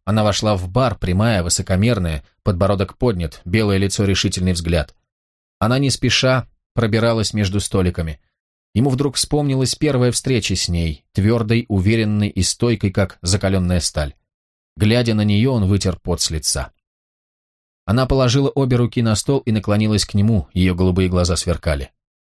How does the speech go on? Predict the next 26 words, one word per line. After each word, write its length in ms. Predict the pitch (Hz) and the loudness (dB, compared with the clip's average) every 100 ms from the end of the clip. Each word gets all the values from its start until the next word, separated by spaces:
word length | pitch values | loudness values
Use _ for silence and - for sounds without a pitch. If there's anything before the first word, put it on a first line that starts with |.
| _ _ _ _ _ _ _ _ _ _ | _ _ _ _ _ _ _ _ _ _
«Достала?» — 480 | 87 101 - 156 127 | 0 0 2 0 0
спросил 480 | - 98 92 95 95 | 0 0 0 0 0
Эдрис, 460 | 107 104 104 - - | 0 0 0 -2 -2
недоумевая, 600 | 104 101 98 95 95 107 | -2 2 2 4 4 2
что 200 | 101 - | 0 0
с 120 | 101 | -2
ней 120 | 101 98 | 0 -2
случилось, 800 | - 98 - 127 104 - - _ _ _ - | 0 0 0 2 0 -2 -6 _ _ _ 0
невольно 460 | 104 104 110 104 | 2 4 2 2
испугавшись 760 | 104 - 95 104 101 101 92 - _ - | 0 -2 0 0 0 -2 -2 -6 _ -4
произошедшей 720 | 110 107 107 95 104 - 101 | 0 2 2 0 -2 0 0
в 80 | 92 | 2
ней 140 | 98 | 0
перемены. 540 | 80 101 98 78 69 - _ _ _ _ _ _ _ _ _ _ - | 0 0 0 0 -4 -14 _ _ _ _ _ _ _ _ _ _ 0
«Я 140 | 107 | 2
задам 260 | 110 104 104 | 2 2 2
несколько 380 | 110 - 104 | 0 0 0
вопросов», — 440 | 107 101 117 98 78 | 0 0 -2 -2 -4
сказала 340 | - 78 73 | -4 -4 -2
она. 240 | 73 71 - _ _ _ _ _ _ _ _ _ _ | -4 -6 -10 _ _ _ _ _ _ _ _ _ _
«Ты 140 | 120 | 0
убил 280 | 107 104 104 | 2 2 2
мою 240 | 92 92 90 | 2 2 2
сестру, 340 | - - 78 | -2 -4 -4
это 180 | 76 85 | -4 -2
так?» 360 | - 120 - | -2 -4 -10